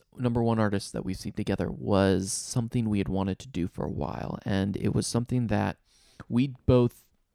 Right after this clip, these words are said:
didn't realize we were both fans of this person, uh, until one day I think I was on the phone with you and I just started humming,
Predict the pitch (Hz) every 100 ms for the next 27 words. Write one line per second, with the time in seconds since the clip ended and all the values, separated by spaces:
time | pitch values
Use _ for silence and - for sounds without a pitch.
0 | _ - 120 110 - 101 95 95 - 87
1 | 87 - - - - 73 64 - - -
2 | - - - 78 - - - - - -
3 | - - 90 98 110 98 98 98 82 -
4 | 98 101 - 95 - - - 78 69 -
5 | 101 - 85 - 76 - - - 95 -
6 | - - 104 - -